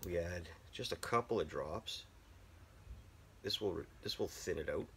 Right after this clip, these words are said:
We'll say four drops, eh? And then we're just gonna mix it up. So what I do is I put my finger on it, and I just kinda pull the trigger. You hear the bubble?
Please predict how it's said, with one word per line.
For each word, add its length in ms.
We'll 60
say 160
four 280
drops, 360
eh? 180
And 100
then 140
we're 100
just 140
gonna 120
mix 240
it 60
up. 120
So 100
what 160
I 40
do 140
is 120
I 40
put 140
my 80
finger 320
on 160
it, 120
and 100
I 40
just 160
kinda 180
pull 160
the 80
trigger. 360
You 60
hear 120
the 100
bubble? 260